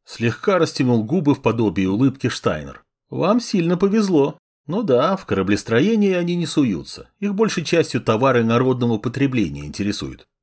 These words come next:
Это объединение более двухсот тысяч малых фирм и частных предпринимателей. Их совокупный капитал не превышает наш, конечно, но тоже весьма велик. Это чтобы вы не питали иллюзий, будто перед вами слабаки, которых легко одолеть.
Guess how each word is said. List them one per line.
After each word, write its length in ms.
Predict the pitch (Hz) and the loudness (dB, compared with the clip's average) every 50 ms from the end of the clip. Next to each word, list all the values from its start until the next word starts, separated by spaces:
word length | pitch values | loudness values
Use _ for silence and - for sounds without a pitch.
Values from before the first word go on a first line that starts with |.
| _ - | _ -2
Это 340 | 196 233 226 - - 165 85 | -2 0 0 0 -2 -2 -2
объединение 680 | 90 127 185 180 175 226 233 247 240 220 214 202 180 | -2 -2 -2 0 0 0 0 0 2 2 2 2 2
более 380 | 156 156 196 240 220 208 202 165 | 0 0 -2 0 2 2 2 2
двухсот 640 | 143 151 175 220 202 - - - 190 139 117 - - | 2 0 0 0 -2 -4 -2 0 2 2 2 0 -2
тысяч 400 | - 247 233 - - - - - | -2 -2 -2 -2 -4 -4 -4 -4
малых 380 | 143 185 214 214 185 156 - - | -2 0 2 4 2 2 0 -2
фирм 340 | - - 240 233 151 107 - - | -4 -4 -2 0 0 0 0 -2
и 80 | 170 165 | -6 -6
частных 460 | - - 220 208 202 - 170 - - | -2 0 0 0 0 -2 -6 -8 -8
предпринимателей. 880 | 156 156 - - 156 165 160 143 113 95 82 73 - 67 65 62 - _ _ _ _ _ | -8 -8 -4 -4 -2 0 0 0 0 0 -2 -6 -10 -14 -16 -16 -18 _ _ _ _ _
Их 160 | - 269 - | -8 -8 -6
совокупный 580 | - - 165 160 147 139 - 151 - 131 120 - | -2 0 2 2 2 2 0 -2 0 0 0 0
капитал 480 | - 113 - 117 107 - 220 220 180 156 | 0 -2 -2 -2 0 2 2 2 4 2
не 80 | 143 | 2
превышает 600 | 117 - 120 120 113 104 - 101 87 80 - - 80 | 2 2 2 2 2 2 0 -2 -4 -4 -6 -8 -6
наш, 280 | 85 87 107 123 - | -4 -4 -4 -4 -2
конечно, 540 | - - 214 220 226 233 220 - - 240 240 | -2 0 0 2 0 -2 -2 -2 -2 0 0
но 280 | 220 214 226 247 247 233 | 2 2 0 0 -2 -4
тоже 420 | - - 214 214 202 190 196 214 | -4 -4 0 0 0 0 0 0
весьма 340 | 208 214 208 - 160 131 117 | -2 -2 -2 0 0 0 2
велик. 480 | 113 123 120 90 76 - - - - _ _ | 2 2 0 0 -2 -6 -10 -16 -20 _ _
Это 200 | - 104 107 135 | -12 -6 -4 -4
чтобы 320 | 139 - - 143 131 143 147 | -2 0 0 2 4 4 4
вы 120 | 180 185 | 4 4
не 120 | 151 151 147 | 2 2 0
питали 440 | - 147 - - 139 127 135 143 | 0 0 2 2 2 4 4 4
иллюзий, 440 | 156 185 220 196 120 87 80 73 67 80 | 4 4 2 0 -2 -4 -6 -10 -12 -12
будто 320 | 85 98 127 123 - 117 | -10 -10 -6 -4 -4 -2
перед 260 | - 127 131 135 127 | 0 2 2 2 2
вами 260 | 135 165 170 160 156 | 0 0 0 2 0
слабаки, 680 | 139 - - 143 139 143 165 160 165 - - - - - | 0 0 -2 0 2 4 2 2 2 -2 -10 -14 -14 -14
которых 400 | - 117 113 196 190 175 - - | -12 -8 -6 -2 -2 -2 -2 0
легко 420 | 147 147 151 147 - - 120 101 90 | 2 2 2 0 -2 -2 0 0 0
одолеть. 480 | 78 95 98 95 82 - - - - | 0 0 -2 -2 -4 -6 -10 -16 -20